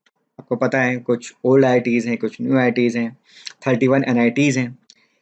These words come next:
तो देखिए, आईआईटीज़ जब बनाए गए थे, सेटअप किए गए थे, तो उनको नेशनल लेवल, सेंट्रल गवर्नमेंट, सेंट्रल गवर्नमेंट उनकी स्पॉन्सर थी। एनआईटीज़ जब बनाए गए थे, ये जो, अ, नेशनल इंस्टीट्यूट of टेक्नोलॉजी हैं, ये पहले स्टेट गवर्नमेंट के अंडर आते थे।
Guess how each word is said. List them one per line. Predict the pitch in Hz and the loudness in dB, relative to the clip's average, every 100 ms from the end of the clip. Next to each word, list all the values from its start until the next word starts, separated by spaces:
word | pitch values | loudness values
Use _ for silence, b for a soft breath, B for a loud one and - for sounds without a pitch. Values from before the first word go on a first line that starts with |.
| - | -2
तो | |
देखिए, | 165 170 | 0 2
आईआईटीज़ | 190 135 139 135 170 190 160 | 2 2 2 0 0 -2 0
जब | 156 175 - _ 120 | -2 -2 -6 _ -6
बनाए | 123 123 139 156 | 0 2 2 2
गए | 143 | 0
थे, | 139 160 | 0 0
सेटअप | 135 135 | 0 -2
किए | 131 135 | 0 0
गए | 131 131 | 2 2
थे, | 156 | 0
तो | 175 160 | 0 0
उनको | 147 139 170 | 0 -2 0
नेशनल | 127 139 135 156 147 | 2 0 -2 0 2
लेवल, | 120 107 | 2 0
सेंट्रल | 110 - 147 147 170 | -2 -2 -2 0 2
गवर्नमेंट, | 139 131 123 139 120 - _ _ _ _ _ _ _ _ b | 4 4 4 4 2 -2 _ _ _ _ _ _ _ _ b
सेंट्रल | - 160 165 180 | -4 0 2 2
गवर्नमेंट | 160 151 156 156 | 2 2 2 0
उनकी | 143 147 | 0 0
स्पॉन्सर | 139 131 117 127 113 | -2 0 0 -2 -4
थी। | 110 _ _ - 151 | -8 _ _ -8 0
एनआईटीज़ | 151 156 147 196 175 | 2 2 2 0 0
जब | 160 | 0
बनाए | 139 123 117 | 0 2 2
गए | 110 | 2
थे, | 107 147 147 | 0 -2 2
ये | 131 | 2
जो, | 120 131 123 | 4 2 2
अ, | 131 127 123 - - - - 135 | 0 -2 -4 -6 -16 -16 -12 -6
नेशनल | 135 131 131 143 | 0 0 0 0
इंस्टीट्यूट | 135 135 131 | 0 0 -2
of | |
टेक्नोलॉजी | 120 120 123 120 135 | 0 0 0 2 0
हैं, | 123 - B B B B | -2 -8 B B B B
ये | 135 175 | -2 -2
पहले | 165 175 185 | 2 2 2
स्टेट | - - 196 170 | -2 2 2 4
गवर्नमेंट | 151 135 135 127 | 4 4 4 4
के | 127 | 2
अंडर | 117 110 | 2 0
आते | 107 | -4
थे। | 110 | -8